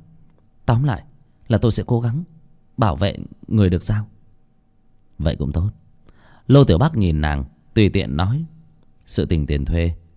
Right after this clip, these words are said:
hẳn là tôi đã không cần nói nhiều. Cô đã nhận tiền. Nói thẳng ra dùng số tiền này thuê cô làm bảo tiêu cả đời cũng đủ. Bất quá bây giờ tôi cũng không cần nhiều như vậy.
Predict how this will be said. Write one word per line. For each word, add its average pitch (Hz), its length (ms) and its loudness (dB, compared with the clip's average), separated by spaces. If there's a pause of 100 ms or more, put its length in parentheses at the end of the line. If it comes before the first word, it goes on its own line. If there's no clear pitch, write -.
(140)
hẳn 92 200 0
là 76 220 0
tôi 87 200 -4
đã 73 100 -4
không 87 240 -4
cần 71 220 -4
nói 76 180 -2
nhiều. 71 260 -4 (380)
Cô 107 140 4
đã 104 80 2
nhận 87 260 -2
tiền. 71 280 -2 (540)
Nói 139 100 2
thẳng 107 220 0
ra 95 220 0
dùng 82 220 -2
số 92 180 -2
tiền 78 260 -2
này 65 240 -6 (320)
thuê 123 240 2
cô 107 160 0
làm 78 180 -4
bảo 67 180 -6
tiêu 92 220 -4
cả 69 140 -6
đời 67 280 -6 (220)
cũng 85 160 -4
đủ. 80 200 -2 (600)
Bất - 160 2
quá 107 140 2
bây 107 120 0
giờ 78 260 -2
tôi 90 100 -2
cũng 78 120 -4
không 87 220 -4
cần 73 180 -4
nhiều 67 160 -4
như 76 140 -4
vậy. 71 200 -6